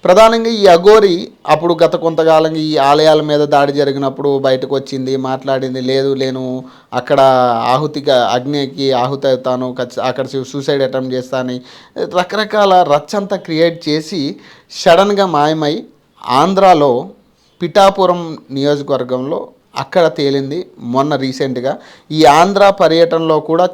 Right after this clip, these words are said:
చాలామంది ఏపీ పోలీసులు కూడా ఆమెను అడ్డుకోవడం ప్రయత్నించారు. అప్-, అక్కడ కూడా ఇదే ధోరణి,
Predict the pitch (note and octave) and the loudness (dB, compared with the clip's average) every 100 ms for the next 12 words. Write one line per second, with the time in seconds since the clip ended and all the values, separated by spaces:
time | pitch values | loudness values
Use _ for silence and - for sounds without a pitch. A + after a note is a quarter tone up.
0 | D#3+ D3 D#3+ E3 D#3+ D#3 D#3+ D3 C3 D3+ | 2 4 4 0 -4 -4 -6 -4 -2 -2
1 | D3+ E3+ E3 D#3 D3+ D3+ C#3 C#3+ C#3+ C3 | -2 -8 -2 -2 -2 -6 -8 -4 -4 -4
2 | B2 A#2 C#3 C#3+ C#3 C#3 C3 B2+ B2+ C3 | -8 -8 -8 -4 -6 -6 -6 -6 -6 -12
3 | B2+ C#3+ - C#4 - _ _ - A#2+ - | -6 -6 -6 -10 -18 _ _ -2 -2 -2
4 | - C3 - G3 F3+ F#3 F#3 E3+ F3 G#3+ | -8 -8 0 2 2 4 6 6 4 -2
5 | _ _ _ _ _ _ D#3+ E3+ G3 F3 | _ _ _ _ _ _ 0 4 4 6
6 | D#3+ B2+ G#2+ | 6 4 -2